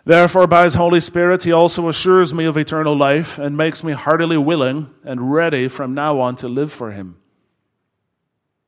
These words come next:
What do you need to know in order to live and die in the joy of this comfort?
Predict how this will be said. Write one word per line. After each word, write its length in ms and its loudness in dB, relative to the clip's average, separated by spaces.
What 160 0
do 60 2
you 60 0
need 200 0
to 100 -2
know 320 6
in 80 2
order 160 4
to 160 -2
live 180 2
and 100 -2
die 280 4
in 100 2
the 100 0
joy 300 4
of 160 0
this 160 -4
comfort? 500 -8